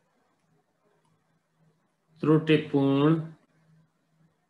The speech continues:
कल्पना की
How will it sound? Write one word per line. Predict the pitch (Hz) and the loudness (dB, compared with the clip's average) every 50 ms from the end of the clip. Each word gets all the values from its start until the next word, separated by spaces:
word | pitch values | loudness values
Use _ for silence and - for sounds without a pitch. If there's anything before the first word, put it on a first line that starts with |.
| _ _ _ _ _ _ _ _ _ _ _ _ _ _ _ _ _ _ _ _ _ _ _ _ _ _ 160 160 _ _ _ _ _ _ _ _ _ _ _ _ _ _ _ _ _ _ _ _ _ _ _ | _ _ _ _ _ _ _ _ _ _ _ _ _ _ _ _ _ _ _ _ _ _ _ _ _ _ _ _ _ _ _ _ _ _ _ _ _ _ _ _ _ _ _ _ _ _ _ _ _ _ _
कल्पना | - 135 139 135 127 - 135 131 131 127 127 139 156 156 - - - - _ _ _ _ _ _ _ _ _ _ _ _ _ _ _ _ _ _ _ _ _ _ _ _ _ _ _ _ _ _ _ _ _ _ _ _ _ _ _ _ _ _ - | -2 0 0 0 -2 -2 -2 0 2 2 2 0 -2 -4 -6 -14 -20 -20 _ _ _ _ _ _ _ _ _ _ _ _ _ _ _ _ _ _ _ _ _ _ _ _ _ _ _ _ _ _ _ _ _ _ _ _ _ _ _ _ _ _ -2
की | 170 180 | 0 2